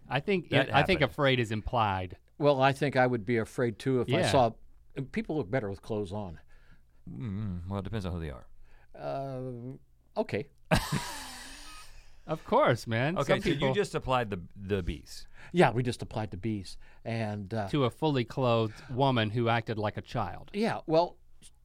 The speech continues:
Speaker 3: you have done it. About halfway through it, she sits there and tells the director, the producers, and everybody,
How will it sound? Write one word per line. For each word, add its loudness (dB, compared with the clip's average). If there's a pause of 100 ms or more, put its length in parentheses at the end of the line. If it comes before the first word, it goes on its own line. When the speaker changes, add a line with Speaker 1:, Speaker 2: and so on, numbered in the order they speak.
(120)
Speaker 3:
you 0
have -2
done 2
it. -4 (880)
About -2
halfway 0
through 0
it, -4 (380)
she -2
sits -2
there 0
and -2
tells 0
the -6
director, -2
the -6
producers, -4
and -6
everybody, -2